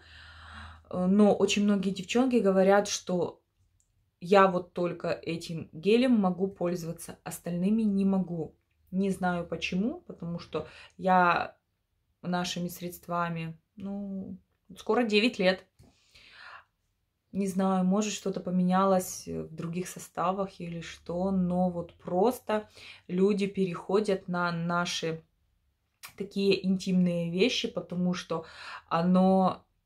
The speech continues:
не содержит никаких ни красителей, ни парабенов,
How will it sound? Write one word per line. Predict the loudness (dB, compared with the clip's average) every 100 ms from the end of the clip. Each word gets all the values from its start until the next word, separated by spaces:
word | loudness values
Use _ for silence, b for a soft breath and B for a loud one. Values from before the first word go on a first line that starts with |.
| _ _ _
не | -2 0 2
содержит | 0 2 4 2 0 -6 -8 -16
никаких | -10 -2 -2 -2 -8 -10 -10
ни | -10
красителей, | -8 -10 -4 -2 -2 0 2 4 2 -2 B B B B
ни | 0 0
парабенов, | 0 2 2 2 4 6 6 4